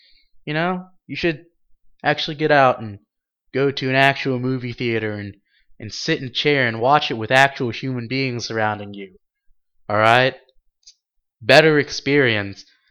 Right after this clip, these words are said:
I may have just thought that the movie would have been just kinda decent, and I probably would have taken it seriously just on my own.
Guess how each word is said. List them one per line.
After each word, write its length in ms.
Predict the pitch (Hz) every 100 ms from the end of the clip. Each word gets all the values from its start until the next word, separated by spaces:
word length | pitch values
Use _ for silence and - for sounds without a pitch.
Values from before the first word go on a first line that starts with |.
| _ -
I 160 | 190
may 160 | 196 185
have 160 | 180 156
just 240 | 170 -
thought 200 | 175 170
that 100 | 143
the 80 | 139
movie 280 | 131 135 127
would 160 | 123
have 80 | 120
been 360 | 120 117 113 110 _ _ _ _ _ _ _
just 160 | 135 -
kinda 340 | - 151 135
decent, 600 | 110 135 143 - 104 101 _ _ _ _ _ _ _
and 500 | 120 117 113 110 104 _ _ _ _ _ _ -
I 100 | 220
probably 340 | 392 302 277
would 160 | 254 208
have 80 |
taken 360 | - 220 - 165
it 120 | 131
seriously 880 | - 160 160 127 120 - 107 104 98 _ - - -
just 240 | - 143
on 140 | 175 147
my 200 | 127 117
own. 440 | 135 110 101